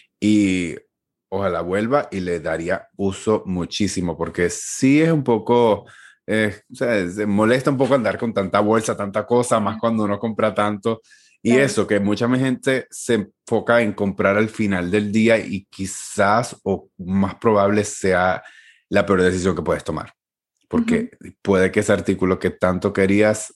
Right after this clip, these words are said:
Speaker 1: al final de la noche no lo haya.
Speaker 2: Sí.
Speaker 1: Y sí puede hacer replenish, pero va a ser quizás el próximo día. Y tú no vas a
Speaker 2: Exacto.
Speaker 1: volver al parque dos días corridos.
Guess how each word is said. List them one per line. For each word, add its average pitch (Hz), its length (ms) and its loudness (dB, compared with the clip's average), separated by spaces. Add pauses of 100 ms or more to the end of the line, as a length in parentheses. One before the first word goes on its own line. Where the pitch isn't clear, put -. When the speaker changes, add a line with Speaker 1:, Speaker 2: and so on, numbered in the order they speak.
Speaker 1:
al 92 120 0
final 90 240 0
de 90 60 2
la 90 60 2
noche 92 220 0
no 90 80 0
lo 76 100 0
haya. - 220 -6 (1160)
Speaker 2:
Sí. - 260 -12 (120)
Speaker 1:
Y 135 120 4
sí 135 200 4
puede 160 200 4
hacer 160 240 4
replenish, 139 840 2
pero 113 260 4
va 104 120 4
a - 20 -2
ser 110 320 0
quizás 107 340 -2
el 101 80 -2
próximo 90 360 -6
día. 87 180 -4 (580)
Y 107 120 2
tú 110 80 2
no 101 100 4
vas 95 60 2
a - 20 2
Speaker 2:
Exacto. 92 180 2
Speaker 1:
volver 90 180 2
al - 100 -4
parque 98 280 0
dos 90 160 0
días 85 160 -6
corridos. - 560 -6